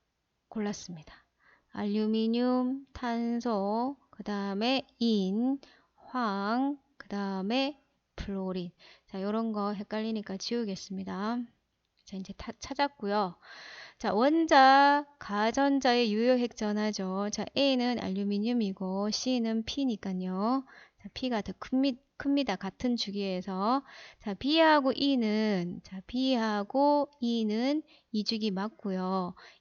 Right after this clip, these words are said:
일 이온화 에너지인데요. C가 바로 P고요. 어,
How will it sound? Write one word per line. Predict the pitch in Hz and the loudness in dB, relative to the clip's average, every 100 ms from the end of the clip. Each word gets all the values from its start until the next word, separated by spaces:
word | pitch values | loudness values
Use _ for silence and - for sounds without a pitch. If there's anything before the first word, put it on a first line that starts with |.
| - | 2
일 | 330 320 | 4 4
이온화 | 233 190 190 220 220 | 4 2 0 0 0
에너지인데요. | 196 185 185 - 185 190 190 208 277 285 | 0 -2 -4 -6 -6 -4 -2 0 0 0
C가 | - - 311 311 285 240 240 | -2 -2 0 0 0 0 0
바로 | 190 185 196 190 214 247 | -2 -4 -2 -2 -2 -4
P고요. | - 320 311 - 185 185 226 285 - - - - - | -4 -4 -4 -4 -4 -2 0 -2 -6 -20 -20 -20 -10
어, | 185 | -8